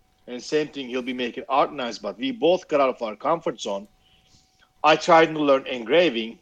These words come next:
which is fucking hard, which is hard as, and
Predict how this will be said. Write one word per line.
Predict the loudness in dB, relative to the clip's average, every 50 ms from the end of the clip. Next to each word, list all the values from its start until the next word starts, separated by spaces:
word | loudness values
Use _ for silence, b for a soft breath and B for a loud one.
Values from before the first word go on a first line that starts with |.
| _
which | -6 -6 -6 -4 -6 -8
is | -8 -8 -10 -12 -16 -18 -18 -20 _ _ _
fucking | _ _ -20 -20 -20 -18 -20 -20
hard, | -20 _ -16 -14 -12 -12 -12 -12 -16 -18 -20 _ _ _ _ _ _ _ _ _ _ _ _ _ _
which | -2 -2 -2 -2 -6
is | -10 -12 -12
hard | -8 -2 2 4 4 4 4 2 0
as, | -2 -4 -6 -8 -10 -12
and | -12 -10 -10 -10 -10 -12 -16